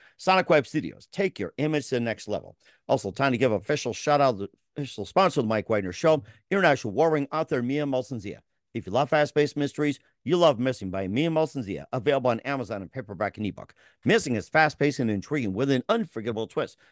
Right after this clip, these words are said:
Takes place in four countries. Two strangers, one target, where truth is illusion and those who love be the first go missing. It's available on Amazon in paperback and ebook. Missing by Mia Molson Zia has garnered great reviews. In Eve eleven endorsed by Howard celebrities, including Joanna Cassidy,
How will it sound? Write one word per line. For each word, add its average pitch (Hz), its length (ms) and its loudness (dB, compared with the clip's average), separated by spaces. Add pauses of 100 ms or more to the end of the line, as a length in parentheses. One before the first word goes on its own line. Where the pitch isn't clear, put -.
(120)
Takes 123 200 -2
place 135 220 -2
in 135 60 -4
four 151 180 0
countries. - 460 -8
Two 247 160 0
strangers, 76 460 -2
one 131 200 2
target, 117 300 -6 (240)
where 117 160 0
truth 233 340 -4
is 123 160 2
illusion 190 560 0
and 123 160 -2
those 175 220 2
who 156 80 -2
love 147 240 0
be 135 80 -2
the 123 80 -4
first 123 260 -8
go 113 120 -2
missing. 95 320 -10 (260)
It's 113 160 -4
available 139 340 6
on 131 120 4
Amazon 135 440 0
in 98 80 -6
paperback 101 500 -8
and 92 80 -10
ebook. - 300 -18 (300)
Missing 147 320 2
by 90 160 2
Mia 156 240 2
Molson 147 340 2
Zia 113 120 0
has 104 120 -2
garnered 117 220 0
great 127 220 -2
reviews. - 360 -16 (220)
In 147 180 2
Eve 196 220 4
eleven 131 260 2
endorsed 156 400 0
by 80 120 -6
Howard 113 280 -4
celebrities, 185 400 -2
including 104 400 -6
Joanna 139 220 -4
Cassidy, 190 420 -8